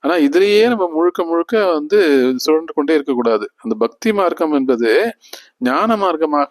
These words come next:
மாற வேண்டும். காய் எவ்வாறு கனியாக மாறுகிறதோ அதே போல பக்தி மார்க்கம், அ, பக்தி மார்க்கத்தில் ஆரம்பித்த ஒருவருடைய வாழ்க்கை ஞான மார்க்கத்தில் முடிய வேண்டும். அதுதான் உண்மையான வளர்ச்சி அப்படின்றது மகரிஷி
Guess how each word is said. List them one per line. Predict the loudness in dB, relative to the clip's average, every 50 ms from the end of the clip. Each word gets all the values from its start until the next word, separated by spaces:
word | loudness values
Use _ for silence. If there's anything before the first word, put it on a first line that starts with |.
| -4 -4
மாற | -2 0 0 2 2
வேண்டும். | 2 2 0 -2 -4 -8 -10 -10 _ _ _ _ _ _ _ _ _ _ _ _ _
காய் | -8 -4 -2 0 0 0 0 2 2
எவ்வாறு | 2 0 2 2 2 2 2 0 -2
கனியாக | -2 -4 -2 -2 -2 -2 -2 -4 -4 -6 -2
மாறுகிறதோ | -2 0 0 -2 -2 -2 -2 -2 2 2 2 2 2
அதே | 0 -2 -2 -2 -2 -4 -2
போல | 0 0 2 2 2 2 0 0
பக்தி | 0 -2 -4 -4 _ _ -8 -4
மார்க்கம், | -2 0 0 0 -2 -2 -2 -4 -4 -4 -10 _ _ _ _ _ _ -10 -6
அ, | -2 -2 -2 0
பக்தி | 0 -2 -2 -4 _ _ -10 -4
மார்க்கத்தில் | -2 0 2 2 0 0 0 0 0
ஆரம்பித்த | 2 0 0 0 0 -2 -2 -4 0 2 2
ஒருவருடைய | 4 4 4 4 2 2 0 0 0
வாழ்க்கை | 2 0 0 0 -2 -4 0 0 2 2 2
ஞான | 0 0 -2 -2 -2 -2 -4
மார்க்கத்தில் | -2 -2 -2 -2 -2 -4 -4 -4 -2 -2 -2 -2 -4 _ _ _ _ _ _
முடிய | -6 -4 0 2 2 4 4
வேண்டும். | 4 2 2 0 0 0 2
அதுதான் | 2 2 0 0 0 -2 -2 -2
உண்மையான | -2 -6 -8 -6 -4 -4 -2 -2 -2 0 0 0 -2 -2 -4 _ _ _ -20 -20 -20 _ _ -8
வளர்ச்சி | -2 0 0 2 0 0 -2 0 2 2
அப்படின்றது | 4 2 2 0 -4 -4 -2 -2 -2
மகரிஷி | 0 0 0 2 0 0 0 -2